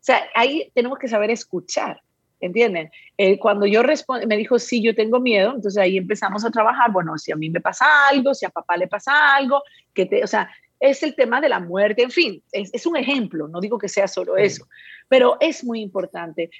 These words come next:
Speaker 1: que aprendamos a escuchar más allá de las palabras. Entonces, lo otro es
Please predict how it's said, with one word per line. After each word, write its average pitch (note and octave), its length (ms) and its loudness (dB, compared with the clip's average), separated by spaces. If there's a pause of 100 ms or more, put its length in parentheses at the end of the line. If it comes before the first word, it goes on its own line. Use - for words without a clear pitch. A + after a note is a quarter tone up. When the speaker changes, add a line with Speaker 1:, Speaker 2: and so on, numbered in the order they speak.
(100)
Speaker 1:
que A#3 100 2
aprendamos A3 540 0
a B3+ 60 2
escuchar G#3+ 440 0
más G#3 240 -4
allá G#3 320 2
de G#3 100 -2
las D#3 200 -8
palabras. D3 680 -8 (340)
Entonces, G#3+ 400 0 (200)
lo G#3+ 180 6
otro C4 360 6
es A#3+ 320 0